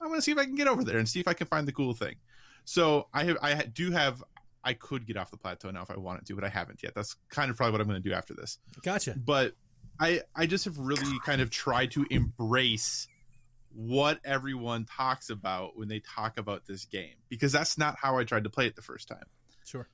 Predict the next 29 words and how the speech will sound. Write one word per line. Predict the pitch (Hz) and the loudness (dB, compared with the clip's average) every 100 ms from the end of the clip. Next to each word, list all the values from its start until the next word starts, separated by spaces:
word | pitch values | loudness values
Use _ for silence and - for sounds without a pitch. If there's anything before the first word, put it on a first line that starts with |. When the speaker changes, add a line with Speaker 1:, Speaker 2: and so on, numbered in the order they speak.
| _ | _
Speaker 1:
So | 120 | 0
I'm | 113 | 0
trying | 113 - 151 160 165 160 | 0 2 2 2 2 0
to | 151 | 2
embrace | 131 107 95 95 - | 0 2 -2 -2 -6
and | 104 | -8
trying | 104 - 147 143 147 143 131 - | -6 -4 -4 -2 0 0 0 -2
to, | 127 117 107 101 - - - _ _ _ - | 0 2 2 0 -10 -20 -20 _ _ _ -4
I | 226 | 2
don't | 294 | 4
wanna | 285 | 6
say | - | 6
will | 143 139 147 | 6 6 6
myself, | 113 101 104 98 - | 4 2 2 0 -2
but | 120 | -4
try | - 190 220 | -4 -2 0
to | 202 | 2
experience | 170 - 143 135 127 | 0 0 0 0 0
this | 117 117 - | -2 -4 0
game. | 113 110 110 | 2 2 2
And | 120 | 0
I | 123 | 0
think | 131 202 202 - _ _ _ | 0 0 -2 -6 _ _ _
not | 180 254 | 0 2
the | 185 | 0
quote | - 180 | 2 2
unquote | 156 160 131 | 2 2 2
right | 104 113 143 | 2 2 2
way, | 180 180 190 | 2 0 0